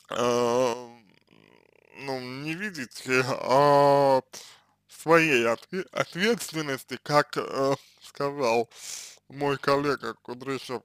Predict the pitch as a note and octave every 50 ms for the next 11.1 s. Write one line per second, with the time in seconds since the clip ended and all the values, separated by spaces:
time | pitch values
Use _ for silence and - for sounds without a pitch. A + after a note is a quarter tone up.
0 | _ - _ - - - - B2 C3+ C3 C3+ C#3 C3+ C#3+ D3 D#3 D#3 D#3 D3+ D3+
1 | D3+ D3 C3 C3 B2 G#2+ A2+ - - - - E3 E3+ D#3+ D3+ D3 D3+ - - -
2 | - - - G#3 - - - B2 B2+ B2 C3 C#3+ C#3+ D3 - F#3 G3+ F#3+ - -
3 | - C#3 C#3 C3+ C3+ A#2+ - _ - D3 C3 A#2+ - _ - B2+ B2+ B2+ B2+ B2
4 | - _ - - - - _ _ _ _ _ _ _ _ _ _ _ _ _ _
5 | _ _ _ _ _ - F3+ F3+ F3+ D#3+ C#3 A#2 - - - - C#3+ C#3+ C#3+ C#3
6 | B2+ - - - - C3 - - - B2 B2 A#2+ A#2+ A#2+ B2 A#2+ - - - -
7 | - - _ - _ _ _ _ _ _ - - - A2 A2+ A2 - - A2 _
8 | _ _ - - - - - - - - - _ _ G3 F#3 D3 D3+ D3+ - -
9 | - - C3 A2 - - - _ B2 B2 A#2+ A#2+ - E3 G3 - - - D#3+ C3
10 | A2 - - - - E3 D#3+ - B2 A#2 C3 C#3+ C#3 B2+ - - D#3+ E3+ F3+ E3
11 | C#3+ -